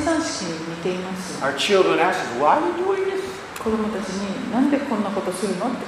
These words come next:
Speaker 1: 聞かれると、
Speaker 2: Remember when Jesus died for our sins so that we could pass from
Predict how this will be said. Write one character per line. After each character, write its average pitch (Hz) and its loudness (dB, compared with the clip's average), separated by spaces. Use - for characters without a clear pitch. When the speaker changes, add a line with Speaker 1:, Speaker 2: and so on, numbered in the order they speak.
Speaker 1:
聞 165 -4
か 165 0
れ 156 0
る 160 -2
と、 - -
Speaker 2:
Remember 190 0
when 120 -6
Jesus 160 -8
died 139 -2
for 123 -6
our 117 -8
sins 127 -8
so 123 -8
that 110 -8
we 113 -10
could 113 -10
pass 139 -4
from 113 -10